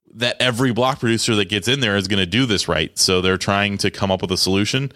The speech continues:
The solution that they had on the table was that they're considering just nullifying all the keys of a blacklisted address.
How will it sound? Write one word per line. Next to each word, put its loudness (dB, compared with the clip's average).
The 0
solution 0
that 0
they 0
had -2
on 0
the 0
table -2
was 0
that 0
they're -2
considering 0
just -2
nullifying 0
all 0
the -6
keys -2
of 0
a 2
blacklisted 0
address. -2